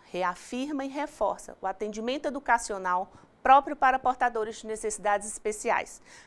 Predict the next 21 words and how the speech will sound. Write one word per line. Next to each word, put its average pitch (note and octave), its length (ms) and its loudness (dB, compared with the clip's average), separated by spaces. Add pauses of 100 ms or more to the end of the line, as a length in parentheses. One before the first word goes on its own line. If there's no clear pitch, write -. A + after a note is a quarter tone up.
(100)
principalmente A#3 760 0
na A#3 100 0
rede A3+ 300 -2
regular G#3+ 420 0
de G#3+ 120 -6
ensino. - 460 -8 (720)
Temos C4+ 280 2
a B3 60 6
Declaração A3 640 2
de C#4 80 -8
Salamanca, F#3 760 0 (280)
que B3+ 100 2
é A#3+ 60 6
um B3+ 100 -2
dos B3 160 -8
principais C#4+ 520 2
documentos B3+ 580 -2
mundiais, B3 720 0 (300)
e D4 100 0
foi A#3+ 220 4
elaborada F3+ 720 2